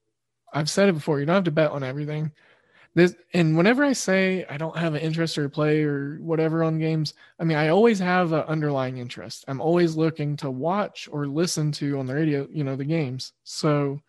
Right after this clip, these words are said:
uh, you, there's always stuff to, and I'm, I'm looking at the lines, and if I just can't squeeze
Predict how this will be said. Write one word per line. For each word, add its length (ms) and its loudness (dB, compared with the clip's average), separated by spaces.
uh, 80 -14
you, 200 0
there's 500 2
always 280 4
stuff 320 0
to, 240 -4
and 160 0
I'm, 220 0
I'm 180 2
looking 400 4
at 140 -2
the 80 -2
lines, 720 -6
and 460 -2
if 160 -8
I 180 2
just 240 -2
can't 280 -2
squeeze 880 -2